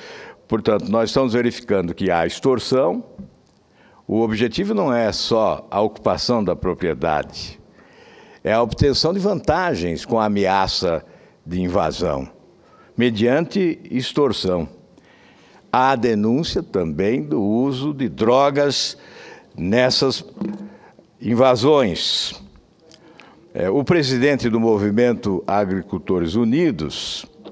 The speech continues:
é, afirma ainda que há uma situação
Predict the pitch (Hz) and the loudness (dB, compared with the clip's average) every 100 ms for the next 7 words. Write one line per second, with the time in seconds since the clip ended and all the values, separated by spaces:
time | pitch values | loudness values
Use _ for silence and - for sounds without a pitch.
0 | - - - - - - _ - - 87 | -20 -20 -20 -20 -20 -20 _ -14 -4 0
1 | 87 87 90 - 139 151 147 143 131 104 | 2 2 0 0 0 2 2 4 2 0
2 | - - - - _ _ - 98 120 165 | -6 -18 -20 -20 _ _ -4 0 2 2
3 | 147 92 76 73 - - - - - - | 0 0 -2 -4 -10 -20 -20 -20 -20 -20
4 | _ _ - 110 110 110 107 107 101 95 | _ _ -2 0 2 2 2 2 2 0
5 | 87 85 101 123 147 139 - - 127 - | 0 0 2 4 4 2 0 2 2 2
6 | 127 123 113 98 71 | 2 2 2 0 -4